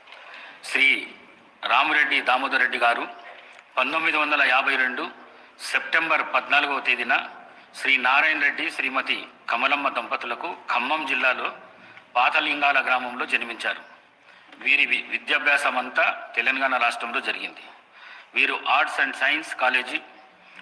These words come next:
వరంగల్ నుండి గ్రాడ్యుయేషన్ పట్టా పొందారు. వీరు డిగ్రీ పూర్తి చేసిన అనంతరం శ్రీమతి ఇందిరాగాంధీ పిలుపు మేరకు కాంగ్రెస్ పార్టీలో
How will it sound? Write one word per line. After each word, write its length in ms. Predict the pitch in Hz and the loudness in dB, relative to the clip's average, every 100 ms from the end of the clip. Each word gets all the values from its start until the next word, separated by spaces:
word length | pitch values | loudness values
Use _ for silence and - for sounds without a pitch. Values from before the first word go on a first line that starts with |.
| - | -2
వరంగల్ 480 | 120 151 151 147 131 | 0 2 2 0 0
నుండి 260 | 123 156 | -2 -4
గ్రాడ్యుయేషన్ 640 | 151 131 135 143 139 127 | 0 2 2 0 0 0
పట్టా 180 | 117 139 | -2 -2
పొందారు. 420 | 123 107 107 92 - - - - - - - | -2 -2 -2 -2 -6 -18 -20 -20 -18 -20 -8
వీరు 520 | 131 143 143 123 - | -2 2 0 0 -6
డిగ్రీ 320 | 117 131 160 170 | -6 -2 -2 -2
పూర్తి 320 | 151 147 147 | -2 -4 0
చేసిన 300 | 147 135 131 | 0 2 2
అనంతరం 640 | 127 139 143 143 185 - - - - - | 2 2 2 0 -2 -12 -20 -20 -20 -6
శ్రీమతి 420 | - 143 143 131 | -2 0 0 0
ఇందిరాగాంధీ 580 | 123 147 156 151 139 135 | 0 2 2 2 0 -2
పిలుపు 280 | 135 127 | -4 -6
మేరకు 380 | 135 131 127 127 | -4 -2 -2 -2
కాంగ్రెస్ 440 | 131 127 135 131 127 | 0 2 2 0 0
పార్టీలో 300 | 117 120 | 0 0